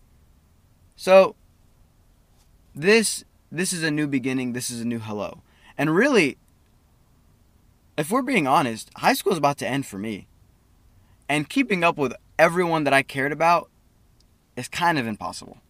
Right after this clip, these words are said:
if we're being honest. So what I plan to do, I, I wanna use this podcast for people to keep up with me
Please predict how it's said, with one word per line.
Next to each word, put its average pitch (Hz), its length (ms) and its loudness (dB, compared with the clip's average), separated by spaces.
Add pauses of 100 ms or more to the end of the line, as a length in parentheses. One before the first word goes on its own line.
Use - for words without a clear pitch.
(280)
if - 120 -18
we're 117 80 -10
being 87 240 -12
honest. 78 400 -16 (1120)
So - 180 -6
what 185 80 6
I 196 100 6
plan 202 320 -2
to 156 100 -14
do, 151 200 -4
I, 135 360 0
I 180 80 -2
wanna 214 180 -2
use 170 320 -6
this 160 140 -8
podcast 139 760 -6 (1700)
for 143 160 -14
people 190 420 -6 (220)
to - 80 -18
keep - 240 -6
up 170 200 -2
with 117 120 -2
me 131 340 -4